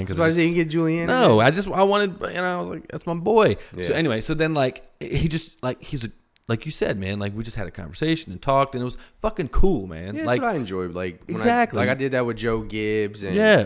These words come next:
Speaker 1: Ar-,
Speaker 2: Sean,
Speaker 1: Arrington.
Speaker 2: Sean Taylor. That, you
Speaker 1: Yep.
Speaker 2: know, I saw him out. It was crazy, dude. Nobody
Speaker 1: Arrington with his Porsche.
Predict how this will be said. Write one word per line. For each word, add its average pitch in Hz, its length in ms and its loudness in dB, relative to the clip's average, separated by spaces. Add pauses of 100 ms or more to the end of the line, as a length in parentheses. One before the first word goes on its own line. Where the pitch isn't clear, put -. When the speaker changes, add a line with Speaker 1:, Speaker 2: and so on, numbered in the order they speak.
(160)
Speaker 1:
Ar-, 113 160 2
Speaker 2:
Sean, 127 220 2
Speaker 1:
Arrington. 139 180 4
Speaker 2:
Sean 151 320 4
Taylor. 135 540 0
That, 127 240 0
you 110 100 2
Speaker 1:
Yep. 123 80 6
Speaker 2:
know, 117 120 2
I 120 100 2
saw 127 200 -2
him 120 120 -2
out. 110 220 -2
It 107 60 -10
was 110 120 -12
crazy, 131 500 -4
dude. 104 240 -6
Nobody 127 300 -2
Speaker 1:
Arrington 107 340 2
with 101 80 2
his 95 100 -2
Porsche. 104 520 0